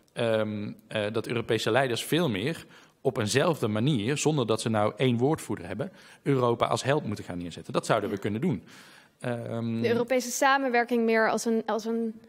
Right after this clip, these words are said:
Speaker 1: Ja.
Speaker 2: voorbeeld stellen.
Speaker 1: En, en, en het was heel typisch wat er ge-, gebeurde in het begin van die, eh, coronacrisis. Ehm, dat het, dat Europese leiders niet doorhadden dat ze één gezamenlijke taak hadden van Europa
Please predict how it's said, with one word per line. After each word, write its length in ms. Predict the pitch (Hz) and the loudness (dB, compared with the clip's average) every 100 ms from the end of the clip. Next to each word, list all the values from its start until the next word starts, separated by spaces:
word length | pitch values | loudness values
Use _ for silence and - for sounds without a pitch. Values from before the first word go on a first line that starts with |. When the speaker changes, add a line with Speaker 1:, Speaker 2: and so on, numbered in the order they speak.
| - _ - | -20 _ -8
Speaker 1:
Ja. 200 | - 175 | 2 2
Speaker 2:
voorbeeld 520 | 233 277 269 202 208 - | 4 2 2 -2 -6 -8
stellen. 280 | - 139 - | -10 -4 0
Speaker 1:
En, 180 | 151 | 2
en, 200 | 160 151 151 | 2 0 2
en 80 | |
het 140 | 156 147 | 0 0
was 120 | 165 | 2
heel 160 | 180 185 | 2 0
typisch 280 | 156 180 | -4 -2
wat 160 | 156 147 | 0 0
er 60 | 135 | -4
ge-, 100 | 135 120 | -8 -10
gebeurde 500 | - 135 123 143 151 | -6 -2 2 4 4
in 80 | 123 | 2
het 100 | 117 | 0
begin 340 | 113 - 147 131 | -2 0 0 0
van 200 | 117 113 | -2 -2
die, 320 | 107 107 - - | -2 -4 -10 -4
eh, 500 | 113 104 101 101 98 98 | 0 0 0 -2 -6 -6
coronacrisis. 1300 | - 113 143 113 - - - - 95 117 170 - - - - - _ | -2 0 0 -2 -6 -16 -14 -8 -6 -6 -6 -8 -12 -18 -20 -20 _
Ehm, 540 | - 113 110 110 107 131 | -4 -2 -2 -4 -6 -8
dat 200 | 123 117 | -4 -4
het, 100 | - - | -4 -12
dat 260 | 123 113 - | -4 -2 0
Europese 420 | 123 123 123 127 | 0 0 0 2
leiders 300 | 123 127 110 | 2 2 -2
niet 160 | 143 | -2
doorhadden 440 | 135 139 101 110 120 | 2 2 2 0 0
dat 140 | 113 | -2
ze 100 | - - | -2 -4
één 300 | 120 120 113 | -2 0 -4
gezamenlijke 640 | 110 123 151 143 123 113 | -2 0 2 0 -4 -2
taak 300 | 123 127 131 | 0 0 -2
hadden 220 | 98 117 | -4 -4
van 140 | 123 117 | -4 -4
Europa 460 | 120 120 117 110 | 0 0 2 -2